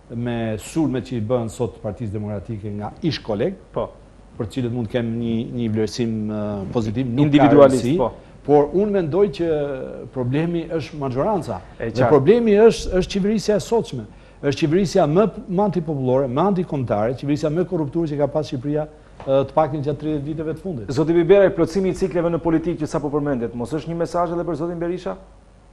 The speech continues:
Speaker 1: Kur flas, ë, një cikël politik, do kemi parasysh leadershipin. Zoti Berisha nuk është, ë, në leadershipin e Partisë Demokratike.
Speaker 2: Jo,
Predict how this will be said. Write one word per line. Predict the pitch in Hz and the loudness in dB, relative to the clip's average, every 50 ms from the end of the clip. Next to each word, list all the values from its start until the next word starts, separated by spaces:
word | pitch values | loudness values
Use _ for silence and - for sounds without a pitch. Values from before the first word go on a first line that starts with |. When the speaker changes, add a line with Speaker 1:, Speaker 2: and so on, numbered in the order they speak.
| - - - _ - - - - - - - - - - - - - - - - - - - - - - - - - - - - - - - - | -20 -20 -20 _ -20 -20 -20 -20 -20 -20 -20 -20 -20 -20 -20 -20 -20 -20 -20 -20 -20 -20 -20 -20 -20 -20 -20 -20 -20 -20 -20 -20 -20 -20 -20 -16
Speaker 1:
Kur | - - 104 | -12 -12 -12
flas, | - - 127 127 139 127 - - - | -8 -4 -4 -2 -2 -4 -6 -4 -2
ë, | 127 123 120 117 113 113 113 | 0 0 2 2 0 0 0
një | 113 113 110 110 - | -2 -4 -4 -6 -6
cikël | - 139 123 131 117 98 | -8 -6 -4 -4 -6 -4
politik, | - 110 98 95 87 - 113 113 - - | -4 -8 -8 -8 -8 -8 -10 -10 -10 -10
do | 113 104 95 | -10 -10 -8
kemi | - 117 107 104 101 | -6 -6 -8 -6 -6
parasysh | - 104 95 - - 107 98 107 | -8 -10 -10 -8 -10 -8 -6 -6
leadershipin. | 104 101 104 98 - - 95 - 87 82 78 - - - - - - 123 131 135 - - | -4 -4 -4 -4 -6 -10 -14 -14 -16 -20 -20 -20 -20 -20 -20 -20 -18 -16 -16 -16 -14 -10
Zoti | 110 104 131 135 139 131 | -4 -2 0 0 0 0
Berisha | 117 123 131 143 135 - 143 127 | 0 2 0 0 0 -2 -2 -2
nuk | 120 123 131 123 - | -2 -4 -4 -2 -2
është, | 131 113 - - - - - | -2 -2 -2 -6 -14 -12 -10
ë, | 110 101 101 98 | -8 -6 -4 -4
në | 98 101 98 | -4 -4 -4
leadershipin | 101 95 101 95 - - 101 95 95 | -4 -6 -6 -8 -8 -10 -12 -12 -12
e | 92 | -12
Partisë | - 95 85 - 95 85 82 | -12 -14 -14 -14 -16 -16 -14
Demokratike. | 90 90 87 85 80 80 - 165 - | -14 -14 -14 -16 -18 -18 -14 -8 -4
Speaker 2:
Jo, | 151 139 214 | -4 -4 -4